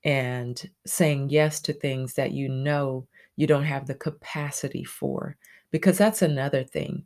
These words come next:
It's about admitting to yourself what you actually have the capacity for.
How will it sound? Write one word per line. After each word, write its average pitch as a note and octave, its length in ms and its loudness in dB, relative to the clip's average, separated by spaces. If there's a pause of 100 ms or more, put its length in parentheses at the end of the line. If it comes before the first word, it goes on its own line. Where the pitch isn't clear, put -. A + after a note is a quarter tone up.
It's F#3+ 200 6
about C#3+ 720 0
admitting D3+ 680 2
to - 160 -2
yourself C#3+ 600 -2 (300)
what A3 280 4
you - 180 -2
actually D#3 500 0
have C#3 340 -4
the C#3+ 80 -6
capacity D3+ 920 -4
for. - 480 -2